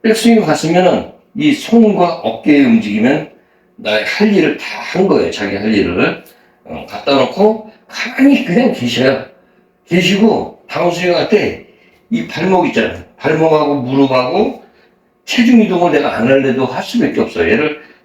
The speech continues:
탁, 옆으로만 체주면 돼요. 탁, 탁.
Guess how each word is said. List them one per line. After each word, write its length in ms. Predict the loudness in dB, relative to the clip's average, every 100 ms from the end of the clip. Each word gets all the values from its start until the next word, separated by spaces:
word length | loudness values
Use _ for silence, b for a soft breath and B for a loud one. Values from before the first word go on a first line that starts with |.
| _
탁, 340 | -10 -10 -6 -2
옆으로만 420 | 0 4 4 2
체주면 360 | 0 0 0 0
돼요. 180 | -2
탁, 380 | -2 -4 -6 -14 -20 -20 -20 -20 _ _ _ _
탁. 360 | -10 -10 -12 _